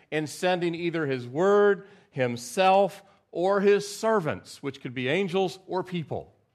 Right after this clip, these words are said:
We see this throughout the scriptures. If there is a delay, it's always intentional on the part of God or allowed by God to test us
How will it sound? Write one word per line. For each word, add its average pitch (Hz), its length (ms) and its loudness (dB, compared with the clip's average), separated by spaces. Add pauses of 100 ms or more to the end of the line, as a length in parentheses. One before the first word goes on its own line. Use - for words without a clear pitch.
(840)
We 107 100 -16
see 135 180 -10
this 123 180 -10
throughout 120 260 -2
the 110 60 -14
scriptures. - 600 -14 (400)
If 202 180 2
there 214 200 4
is 262 320 -4
a 240 80 2
delay, 151 460 2
it's 175 240 -6
always 233 480 2
intentional 202 540 -4
on 160 60 0
the 156 80 -4
part 156 260 0
of 139 80 -6
God 139 360 2
or 175 200 2
allowed 156 540 2
by 180 240 2
God 135 380 0 (320)
to 196 100 -6
test - 540 -8
us - 480 -8